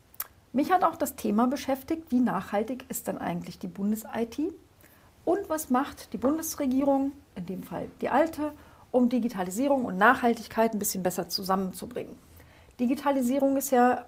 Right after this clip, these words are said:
auch ein großer Treiber für den C O zwei Fußabdruck. Ähm, Digitalisierung soll mehr C O zwei verursachen als die gesamte zivile Luftfahrt zusammengenommen und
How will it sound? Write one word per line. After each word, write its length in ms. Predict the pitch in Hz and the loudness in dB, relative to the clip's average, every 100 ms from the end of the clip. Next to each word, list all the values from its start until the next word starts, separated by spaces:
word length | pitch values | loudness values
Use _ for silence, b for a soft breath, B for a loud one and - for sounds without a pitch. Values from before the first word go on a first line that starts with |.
| - | -2
auch 160 | 262 | -2
ein 140 | 262 240 | 2 4
großer 480 | 247 269 269 254 | 4 4 2 -2
Treiber 540 | - - 214 220 185 - | -2 4 4 6 2 -2
für 160 | - | -4
den 180 | 202 202 | -6 -6
C 180 | - 214 | -4 -4
O 80 | - | -6
zwei 260 | - 220 247 | -2 0 0
Fußabdruck. 760 | - 277 - 247 - 320 330 - B B B B B _ | -6 -8 -6 -6 -2 -2 -2 -16 B B B B B _
Ähm, 440 | 214 208 214 208 214 | -4 -2 -4 -4 -6
Digitalisierung 920 | 208 220 214 220 190 254 269 254 240 | -8 -4 -2 -2 0 4 6 6 4
soll 280 | 208 208 208 | 6 4 2
mehr 300 | 220 220 262 | 0 0 0
C 180 | 254 247 | 0 -2
O 40 | 226 | -2
zwei 260 | - 220 | 2 2
verursachen 640 | 220 - 233 214 214 220 208 | 2 -2 0 2 0 -2 -6
als 260 | - 202 | -6 -8
die 120 | - | -8
gesamte 480 | 202 196 226 240 233 | -6 0 0 2 0
zivile 320 | 233 208 208 | -2 -4 -2
Luftfahrt 680 | 208 220 - - 190 196 - - | -2 -4 -6 -4 -2 -2 -10 -18
zusammengenommen 800 | - 208 196 269 269 247 247 254 | -10 -2 2 4 4 6 4 4
und 420 | 247 - 294 320 | 0 0 0 0